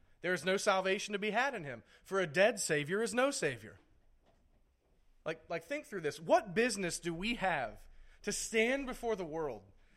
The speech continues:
to stand before governments, to stand before men and declare, "Jesus is Lord. Jesus is reigning over all things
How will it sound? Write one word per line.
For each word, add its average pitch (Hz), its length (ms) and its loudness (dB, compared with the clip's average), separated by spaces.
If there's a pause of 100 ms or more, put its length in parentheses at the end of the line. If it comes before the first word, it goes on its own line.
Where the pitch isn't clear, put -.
(100)
to 185 80 -4
stand 233 320 2
before 233 260 0
governments, 156 720 0 (200)
to 180 80 -8
stand 214 360 4
before 254 280 2
men 214 320 4
and 165 140 0
declare, 170 540 2 (260)
"Jesus 180 640 4
is 156 240 0
Lord. 180 680 6 (1160)
Jesus 190 480 2
is 180 200 -2
reigning 214 560 6
over 175 200 4
all 233 240 10
things 175 380 -4